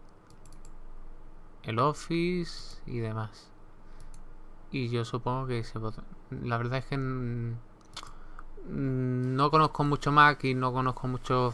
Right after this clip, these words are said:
mm, no sé cómo, cómo habrán hecho la mezcla, así que no os puedo precisar exactamente cómo, cómo lo habrán hecho, ah, aquí en, en esta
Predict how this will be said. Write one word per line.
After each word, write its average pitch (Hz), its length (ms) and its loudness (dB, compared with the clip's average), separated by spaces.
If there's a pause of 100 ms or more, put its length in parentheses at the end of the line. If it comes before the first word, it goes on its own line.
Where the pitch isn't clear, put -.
mm, 123 440 -2 (500)
no 135 300 0
sé 139 200 4
cómo, 139 240 -2
cómo 139 280 10
habrán 131 280 8
hecho 135 200 4
la 131 120 12
mezcla, 143 420 4 (720)
así 127 280 4
que 139 160 6
no 123 260 6
os 120 60 -4
puedo 127 640 6
precisar 131 560 6
exactamente 127 760 4
cómo, 123 640 6 (600)
cómo 139 220 8
lo 135 100 12
habrán 131 280 8
hecho, 123 800 6 (920)
ah, 120 640 4 (100)
aquí 123 720 4
en, 120 520 -2
en 123 160 2
esta 117 800 2